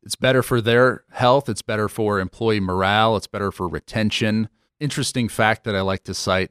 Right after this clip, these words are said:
is that it costs about three times an employee's salary to train them.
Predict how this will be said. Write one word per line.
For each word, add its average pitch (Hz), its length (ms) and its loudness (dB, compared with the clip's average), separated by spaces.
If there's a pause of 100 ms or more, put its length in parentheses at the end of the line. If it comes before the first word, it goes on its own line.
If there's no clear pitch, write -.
(120)
is 92 200 -10
that 98 280 -2
it 107 220 -8
costs - 680 2 (280)
about 98 220 -4 (160)
three 139 260 -2
times 98 640 -2
an 107 80 -8
employee's 101 480 -4
salary 90 600 -2
to 104 100 -8
train 101 440 0
them. - 260 -6